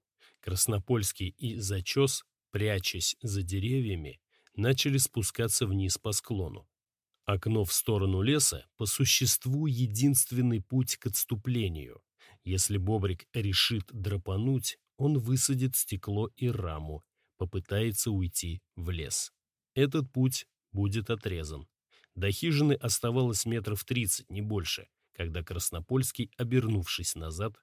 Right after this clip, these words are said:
сказал: «Всё, дальше не пойдём. Если Бобрик в доме, деваться ему некуда. Только одна просьба — не шмаляй ты из своего помповика.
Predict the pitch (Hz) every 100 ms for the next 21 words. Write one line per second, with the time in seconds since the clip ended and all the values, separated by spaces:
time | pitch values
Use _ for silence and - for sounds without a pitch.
0 | _ _ - - 95 85 58 - _ _
1 | _ _ _ _ _ - - 123 110 87
2 | 101 127 120 - 117 120 98 120 123 117
3 | 107 80 - _ _ _ - 117 135 -
4 | 123 117 131 123 113 101 104 107 147 151
5 | 117 95 90 117 139 139 - 98 98 117
6 | 127 104 87 78 - 80 80 73 - _
7 | _ _ _ 143 143 151 143 151 147 165
8 | 156 135 156 147 101 87 85 80 - _
9 | - 127 131 - 139 131 135 165 151 131
10 | 156 147 - 139 139 135 139 135 131 127
11 | 107 131 123 131 - 92 73